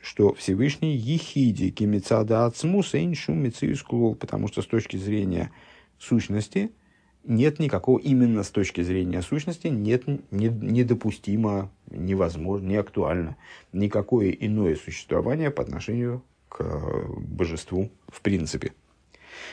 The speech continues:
Вейнин за мирамис Раши Бешину Алшуинес Анал Бефируши. И Раши намекает на это, э, вот тем, что он, <laughs> нав-, наверное, все обратили внимание, во всяком случае, мне в глаза бросилось.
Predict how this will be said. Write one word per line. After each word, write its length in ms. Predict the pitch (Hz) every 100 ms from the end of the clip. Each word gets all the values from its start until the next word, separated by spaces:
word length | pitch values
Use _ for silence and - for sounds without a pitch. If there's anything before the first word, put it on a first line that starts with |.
| -
Вейнин 460 | 92 117 190 202 117
за 120 | 147
мирамис 440 | 147 131 151 123
Раши 260 | 110 127 135
Бешину 440 | 117 101 135 131
Алшуинес 540 | 110 104 - 113 123 120
Анал 380 | 139 143 156 151
Бефируши. 760 | 120 - 110 92 - 123 139 135 - - -
И 260 | 151 135
Раши 320 | 120 113 -
намекает 720 | 101 104 104 104 113 95 80 98
на 180 | 90
это, 380 | 95 147 190 208 - - - - _ _ - -
э, 560 | 92 92 90 90 92 95
вот 480 | 95 101 120 - - -
тем, 280 | 123 139
что 260 | - - 107
он, 280 | 110 117 104 - _ _ - -
<laughs> 340 | 117 117 95
нав-, 240 | 104 98 -
наверное, 360 | 90 90 87
все 160 | - 92
обратили 320 | 87 85 101
внимание, 340 | 98 110 131 101
во 40 |
всяком 200 | - -
случае, 240 | 92 90
мне 100 | 92
в 60 | 90
глаза 240 | 98 95
бросилось. 440 | 95 123 123 98